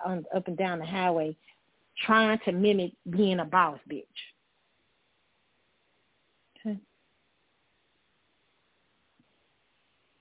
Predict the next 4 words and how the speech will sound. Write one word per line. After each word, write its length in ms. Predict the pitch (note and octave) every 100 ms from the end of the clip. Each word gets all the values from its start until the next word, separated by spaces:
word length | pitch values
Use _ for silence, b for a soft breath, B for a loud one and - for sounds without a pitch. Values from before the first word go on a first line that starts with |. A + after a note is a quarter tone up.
| _ _ _ _ _ _ _ _ _ _
Young 380 | G3+ G#3 G3+ G3+
ladies, 400 | F3 E3 D#3 - F#3 - - _ _ _ _ _ _ _ _ _ _ _ _ _ _ _ _ _ _ _ _ _ _ _ - A3
do 120 | A3
not 760 | G3+ F#3 F3+ F#3 G3 G#3 -